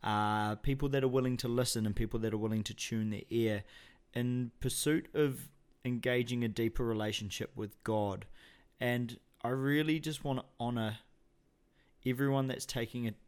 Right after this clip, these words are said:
chance, putting time aside in their life and putting an actionable step to pursue growth within their life to establish something different than where they currently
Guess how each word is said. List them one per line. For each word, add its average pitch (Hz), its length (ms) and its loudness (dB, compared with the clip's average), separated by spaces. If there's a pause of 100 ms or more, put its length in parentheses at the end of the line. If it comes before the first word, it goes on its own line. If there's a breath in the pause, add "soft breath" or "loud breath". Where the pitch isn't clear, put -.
chance, 113 800 -4 (360 loud breath)
putting 131 260 0
time 131 400 0
aside 120 380 2
in 113 80 0
their 113 160 0
life 110 340 0
and 110 100 -8
putting 113 220 0
an 113 100 -6
actionable 117 600 -4
step - 540 0 (640 loud breath)
to 120 100 0
pursue 123 600 2
growth 110 720 0
within 113 360 2
their 113 160 2
life 110 560 -2 (380 loud breath)
to 120 160 0
establish 117 720 -2
something 107 560 -6
different 110 380 -6
than 104 160 -6
where 107 160 -2
they 104 160 -2
currently - 600 -8